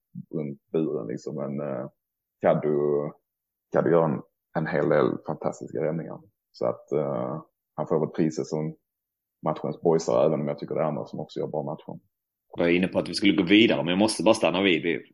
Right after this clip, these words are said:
Speaker 2: fan vad skönt känns också att kunna rida ut både H F-matchen där i slutet, men också denna, eh, när vi är hårt, eh, ansatta.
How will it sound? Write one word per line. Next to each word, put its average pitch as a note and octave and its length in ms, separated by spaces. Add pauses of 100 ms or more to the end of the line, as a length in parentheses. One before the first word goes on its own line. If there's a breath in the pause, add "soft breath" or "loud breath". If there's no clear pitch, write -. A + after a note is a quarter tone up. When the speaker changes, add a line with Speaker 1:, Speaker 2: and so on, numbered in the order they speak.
Speaker 2:
fan G#2 100
vad G#2 100
skönt G#2+ 220
känns G#2 220
också G2+ 220
att C#2+ 60
kunna G2 240
rida F#2+ 240
ut F2+ 200
både F#2+ 160
H G2 120
F-matchen F2 420
där F2 160
i D#2+ 40
slutet, D#2+ 520
men E2+ 120
också E2 240
denna, E2 360
eh, D#2+ 600
när D#2+ 120
vi D#2+ 160
är E2 40
hårt, - 440
eh, C#2+ 100
ansatta. - 580